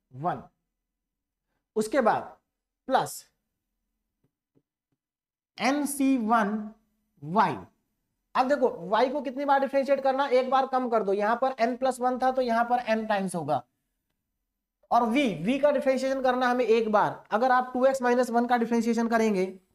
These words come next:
अगर आप टू एक्स माइनस वन का डिफरेंशिएशन करेंगे तो टू एक्स का टू आ जाएगा और वन का ज़ीरो आ जाएगा, तो यहां हमारे पास आ जाएगा टू। ठीक, और equal to में आ जाएगा ज़ीरो।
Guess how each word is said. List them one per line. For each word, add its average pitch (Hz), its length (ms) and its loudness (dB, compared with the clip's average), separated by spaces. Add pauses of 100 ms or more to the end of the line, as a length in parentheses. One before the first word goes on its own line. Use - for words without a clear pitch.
(280)
अगर 226 200 2
आप 240 180 0
टू 254 120 2
एक्स 262 120 0
माइनस 247 260 2
वन 240 140 2
का 240 80 2
डिफरेंशिएशन 226 480 0
करेंगे 214 320 2
तो 220 120 0
टू 233 180 0
एक्स 226 120 0
का 233 120 0
टू 240 160 0
आ 226 80 4
जाएगा 226 260 2
और 220 80 -2
वन 220 160 -2
का 220 120 2
ज़ीरो 214 220 2
आ 202 100 4
जाएगा, 196 320 2 (320)
तो 196 60 -4
यहां 196 280 0
हमारे 196 260 0
पास 190 240 0
आ 175 80 0
जाएगा 170 300 -4
टू। 123 260 -14 (920)
ठीक, 254 360 -4 (420)
और 254 260 0
equal 254 420 -2
to 247 80 -2
में 240 100 2
आ 208 140 4
जाएगा 180 320 -2
ज़ीरो। 120 380 -12